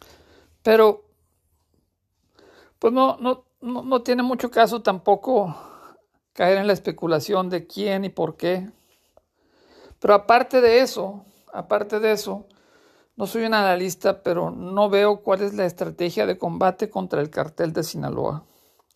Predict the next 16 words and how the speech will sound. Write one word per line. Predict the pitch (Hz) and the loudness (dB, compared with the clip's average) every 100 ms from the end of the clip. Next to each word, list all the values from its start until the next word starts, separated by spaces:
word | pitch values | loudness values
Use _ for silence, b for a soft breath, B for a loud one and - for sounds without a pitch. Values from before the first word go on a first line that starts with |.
| b b b b b b | b b b b b b
Ovidio | 180 185 254 277 285 | 2 2 2 2 0
no | 247 208 | -2 -4
es | 202 | -2
el | 233 196 | -2 0
jefe | 208 196 214 | -2 -2 -2
de | 208 | 2
la | 196 | 2
organización. | 185 165 175 147 143 165 170 185 - _ _ _ b b b b b b | 2 0 -4 -6 -6 -4 -4 -6 -12 _ _ _ b b b b b b
Su | - 233 | -4 4
valor | 233 233 262 277 | 6 8 6 4
es | 226 226 | -2 -6
más | 233 247 240 | -2 -2 -2
mediático | 233 226 226 214 240 214 196 165 151 _ _ _ _ b b b - | -6 -2 0 -2 -6 -10 -8 -8 -10 _ _ _ _ b b b -8
y | 214 | -6
ni | |
siquiera | 180 202 233 233 247 - | -4 0 4 6 4 0